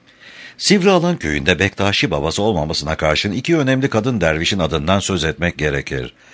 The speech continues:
Bunlardan bir tanesi Aşık Veysel'in ikinci eşi Gülizar Ana, ikincisi Kürt Kasım'ın eşi Kamer Ana'dır. Bu iki kadın derviş Bektaşi dergahlarında çok hizmet yürütmüştür.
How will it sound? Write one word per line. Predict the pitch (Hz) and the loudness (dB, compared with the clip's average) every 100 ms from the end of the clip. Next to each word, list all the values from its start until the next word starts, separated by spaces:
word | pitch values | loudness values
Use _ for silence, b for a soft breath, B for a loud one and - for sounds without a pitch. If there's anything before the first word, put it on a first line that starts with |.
| B B B - | B B B 0
Bunlardan | 143 185 180 180 170 | 2 4 4 4 4
bir | 156 175 | 2 2
tanesi | 98 80 78 107 | 0 0 2 0
Aşık | 85 104 - 107 | 2 2 2 0
Veysel'in | 113 117 120 127 | 2 2 2 0
ikinci | 117 107 117 107 | -2 -2 -2 0
eşi | 123 - 98 | 2 2 0
Gülizar | 85 80 76 82 76 | -2 -2 0 0 0
Ana, | 71 90 101 B B | 0 0 -2 B B
ikincisi | - 139 165 131 - 143 | -2 0 0 0 0 0
Kürt | - 175 | 0 0
Kasım'ın | - 92 80 90 104 | 0 0 2 0 0
eşi | 85 87 110 | 0 0 0
Kamer | - 87 82 | 0 0 2
Ana'dır. | 71 71 65 67 - B B B B B | -2 -4 -4 -6 -8 B B B B B
Bu | 185 | 0
iki | 196 - | 2 -2
kadın | 185 123 147 120 | 0 2 2 2
derviş | 69 65 90 - | 0 0 0 2
Bektaşi | 92 - 95 90 135 | 2 2 -2 0 0
dergahlarında | 78 69 85 73 73 76 92 | 0 0 0 0 -2 -2 -2
çok | - 151 - | 0 -2 0
hizmet | 90 76 95 | -2 0 -2
yürütmüştür. | 78 73 - 71 - - 67 60 | -2 -4 -6 -8 -8 -8 -10 -10